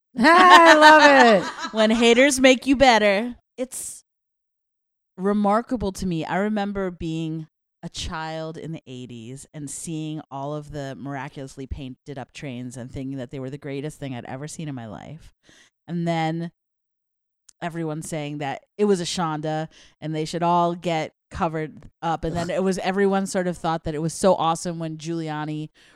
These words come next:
Speaker 2: rolled up and got rid of all the graffito in the city and everything got very bland and gray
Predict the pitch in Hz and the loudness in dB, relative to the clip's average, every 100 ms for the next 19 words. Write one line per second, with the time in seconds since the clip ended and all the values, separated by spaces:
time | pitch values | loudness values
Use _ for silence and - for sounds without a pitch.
0 | _ 170 165 165 160 160 151 151 156 160 | _ -4 -2 -2 -4 -4 -6 -6 -6 -6
1 | 147 160 156 147 156 156 170 - 190 175 | -4 -6 -4 -4 -4 -4 -4 -4 -6 0
2 | 170 156 156 - _ _ _ - 170 160 | 0 2 0 -4 _ _ _ -10 -8 -6
3 | - 165 147 151 120 151 151 160 165 156 | -6 -6 -6 -8 -8 -8 -8 -6 -8 -8
4 | 147 135 151 147 147 143 139 135 135 135 | -10 -8 -8 -6 -6 -6 -8 -8 -12 -8
5 | 147 139 127 131 | -6 -4 -6 -8